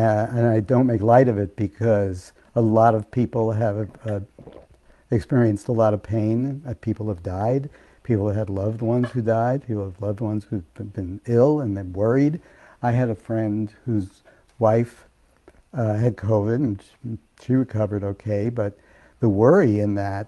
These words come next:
you know, and, and we've been programmed to worry. We certainly couldn't not worry if we, you know, uh, about that situation. Uh, uh, anything that's, that's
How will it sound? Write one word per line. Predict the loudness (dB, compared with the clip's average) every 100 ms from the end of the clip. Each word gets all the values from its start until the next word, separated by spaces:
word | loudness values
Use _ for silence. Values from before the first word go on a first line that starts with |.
| -4
you | -2
know, | -2 -2 -4
and, | -4 -4 -4
and | -2
we've | -2 -2
been | -2 -4 -10
programmed | 4 6 6 2 0
to | -4 -2
worry. | 2 2 2 -4 -8 -16 _ _ -2
We | -2
certainly | 0 -2 0 -2
couldn't | 2 2 2
not | 0 -2 0
worry | 4 6 6 0 -6 -12 _ -4
if | -4 -4 _ -6
we, | -2 -2 -2 _ _
you | -2
know, | 0 -2
uh, | -4 -6 -8 -12 -8
about | -2 0 0
that | -4 -6
situation. | -10 -10 -4 -2 -2 -6 -10 -10 -14 _ _ _ _ -8
Uh, |
uh, | -6 -6 -6 -6 -8 -12 _ -20 _ _ _ _ -4
anything | 2 2 2 -2 0
that's, | 0 -2 -2
that's | 0 0 -4